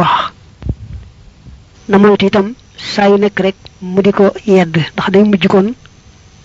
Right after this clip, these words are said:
ay waxam du ko safati, ay waxam day booy ay noppam, lu mu ko mën di waxatit du ko faaleeti. Na ko yedd rek léeg-léeg, te bañ saa yu ne rek mu sëgg ci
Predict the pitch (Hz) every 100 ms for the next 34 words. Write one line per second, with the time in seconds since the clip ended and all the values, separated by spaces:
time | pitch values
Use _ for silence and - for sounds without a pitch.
0 | - 196 196 - 196 185 - 202 - -
1 | 220 151 185 190 - - - _ _ -
2 | - 185 190 180 190 190 190 202 202 202
3 | 196 190 - 185 214 196 208 208 196 202
4 | 190 185 202 - - - - - - _
5 | - - - - 175 202 - 190 185 180
6 | 185 180 - - - _ - - _ -
7 | - - - _ - - - - - 185
8 | 202 202 190 185 202 - - - 208 190
9 | 208 202 180 190 - - - - - -
10 | 185 185 - 190 185 202 196 - - -
11 | _ _ - 185 - 180 185 185